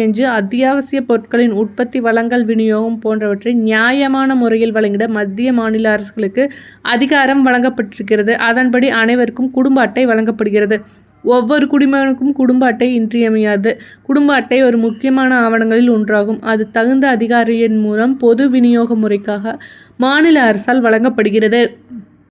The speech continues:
இதன் மூலம் நியாய விலைக் கடைகளில் அத்தியாவசிய பொருட்களை பெறுவதற்கு உணவுச்சீட்டாகவும் பிற அரசு திட்டங்களில் பங்கேற்க அடையாள அட்டையாகவும் பயன்படுகிறது.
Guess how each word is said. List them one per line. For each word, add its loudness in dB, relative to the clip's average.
இதன் 0
மூலம் 2
நியாய 2
விலைக் 0
கடைகளில் 2
அத்தியாவசிய 0
பொருட்களை -2
பெறுவதற்கு 0
உணவுச்சீட்டாகவும் 0
பிற 0
அரசு 0
திட்டங்களில் -2
பங்கேற்க -2
அடையாள 2
அட்டையாகவும் 0
பயன்படுகிறது. 0